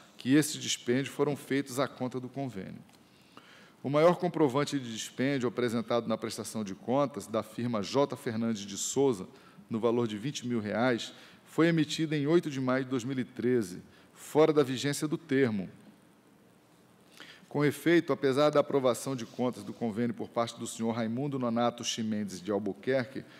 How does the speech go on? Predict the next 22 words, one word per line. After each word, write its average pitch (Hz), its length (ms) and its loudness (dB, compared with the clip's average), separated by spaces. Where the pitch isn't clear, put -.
verifica-se 143 640 0
que - 80 -10
os 123 100 -2
documentos 143 540 -4
acostados 120 680 -2
não 135 120 -4
estão 135 300 -2
aptos 127 420 0
a 120 60 0
comprovar 113 560 0
a 110 40 2
execução 110 440 -4
do 110 80 -2
objeto 101 420 -4
pactuado, 101 720 -2
devendo 147 380 4
o 147 40 0
valor 147 240 4
total 131 420 2
ser 131 180 -2
ressarcido 127 880 -2
solidariamente 135 960 4